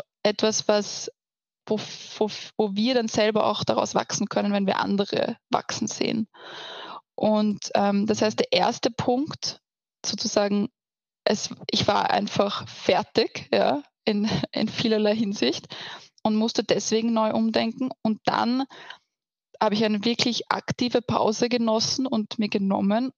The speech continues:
und hatte dann die Kraft, was, was Neues zu erschaffen, beziehungsweise in neue Richtungen zu denken, rauszudenken aus dem normalen Muster.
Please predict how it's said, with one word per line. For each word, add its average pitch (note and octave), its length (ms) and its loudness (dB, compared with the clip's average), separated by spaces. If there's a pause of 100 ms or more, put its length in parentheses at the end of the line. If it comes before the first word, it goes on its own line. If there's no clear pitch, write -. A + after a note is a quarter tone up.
(120)
und A3 220 0
hatte G#3+ 260 2
dann - 240 0
die A3+ 120 -2
Kraft, - 460 0
was, - 260 -2
was A3 160 0
Neues G#3+ 340 2
zu G3 400 0 (640)
erschaffen, A3 680 2
beziehungsweise G#3+ 480 2 (100)
in A3 160 2
neue G3+ 240 2
Richtungen G#3+ 440 2
zu G#3+ 120 -2
denken, G#3 380 -2
rauszudenken A3 800 0
aus G#3 140 0
dem G#3 140 0
normalen G3+ 600 0
Muster. G#3 680 0